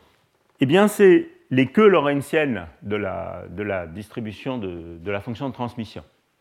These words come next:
Hein, les queues lorentziennes, euh, la, la distribution de transmission veut dire qu'il y a des électrons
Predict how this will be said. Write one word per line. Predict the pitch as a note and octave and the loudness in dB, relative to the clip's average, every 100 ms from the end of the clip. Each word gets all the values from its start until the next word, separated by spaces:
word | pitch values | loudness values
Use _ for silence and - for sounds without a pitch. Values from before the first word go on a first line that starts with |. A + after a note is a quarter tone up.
| _ _ - | _ _ -12
Hein, | G#2+ | -8
les | G#2 | -6
queues | C3 E3+ | -2 0
lorentziennes, | D#3 C3+ B2 C#3+ C#3 | 2 0 -2 -4 -2
euh, | G#2 F#2 F#2+ | -2 -4 -6
la, | F#2+ G#2 - | -4 -6 -8
la | F#2+ F#2 | -14 -14
distribution | F#2 - A#2 C3+ | -14 -14 -12 -10
de | A2 - A#2+ | -12 -14 -20
transmission | - G#2 A2 - F#3+ | -14 -14 -14 -10 -8
veut | F3 | -8
dire | B2+ E3+ - | -8 -8 0
qu'il | D3+ F3+ - _ _ _ - | 0 0 -6 _ _ _ -6
y | A2 | -2
a | A#2+ | 0
des | A2+ G#2+ G2+ F#2+ F2 | 0 -4 -4 -8 -6
électrons | B2+ A#2 - - A#2 F2 | -6 -6 -10 -10 -10 -10